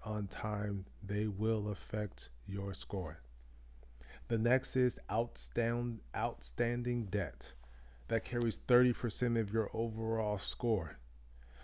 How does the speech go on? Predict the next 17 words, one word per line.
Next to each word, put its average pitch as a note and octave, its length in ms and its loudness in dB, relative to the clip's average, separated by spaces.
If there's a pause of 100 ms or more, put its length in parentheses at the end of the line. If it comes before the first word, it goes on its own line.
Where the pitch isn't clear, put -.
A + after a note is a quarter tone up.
So A2 140 -2
that A2 200 4
means B2 400 4
if A2+ 240 -2
you're A#2 280 4 (100)
owing B2+ 440 2
more G#2+ 640 6 (140)
than G2+ 240 0
what G#2 300 0
you A2+ 120 -4 (120)
actually G#2 760 0 (100)
earn, F#2 360 0 (120)
that F#2+ 180 2
would G2 180 0
be G2+ 220 0 (200)
outstanding F2 720 -4
debt. D#2+ 240 -4